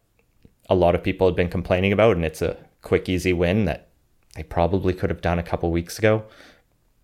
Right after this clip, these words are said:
It still has to go through the legislative process, but they'll get the N D P votes. I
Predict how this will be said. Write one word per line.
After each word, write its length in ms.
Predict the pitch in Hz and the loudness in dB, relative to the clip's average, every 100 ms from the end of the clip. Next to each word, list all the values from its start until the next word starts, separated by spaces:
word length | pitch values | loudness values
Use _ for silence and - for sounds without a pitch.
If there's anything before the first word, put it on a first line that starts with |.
| _ _ - | _ _ -8
It 120 | - | -2
still 160 | 98 | 2
has 140 | 95 - | 2 2
to 60 | |
go 140 | 95 90 | 0 0
through 180 | - 92 | 2 0
the 60 | |
legislative 540 | 87 82 85 85 85 - | 2 0 -2 -2 -2 0
process, 460 | 107 - 120 120 | 0 2 -2 -2
but 280 | - 78 - - _ _ _ _ _ _ _ | -4 -6 -6 -20 _ _ _ _ _ _ _
they'll 160 | 101 90 | 0 2
get 260 | 90 - - | 2 -2 -4
the 240 | 73 90 - _ _ _ | -2 -4 -10 _ _ _
N 120 | - 98 | -4 -4
D 100 | 90 | -4
P 180 | 98 | -2
votes. 360 | 92 98 110 | 2 2 2
I 100 | - | -2